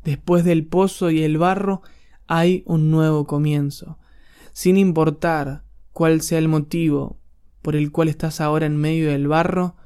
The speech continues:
Dios viene a rescatarte y a poner tus pies en tierra firme,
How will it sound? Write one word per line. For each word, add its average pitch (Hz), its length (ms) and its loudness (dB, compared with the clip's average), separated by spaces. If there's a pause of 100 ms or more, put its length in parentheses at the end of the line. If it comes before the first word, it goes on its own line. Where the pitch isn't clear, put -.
(280)
Dios 160 360 2
viene 160 240 0
a 156 60 -2
rescatarte 165 1040 -2 (360)
y 156 120 0
a 147 100 0
poner 147 260 -2
tus 147 220 -4
pies 165 600 -2
en 151 200 -2
tierra 151 500 -2
firme, 135 560 -6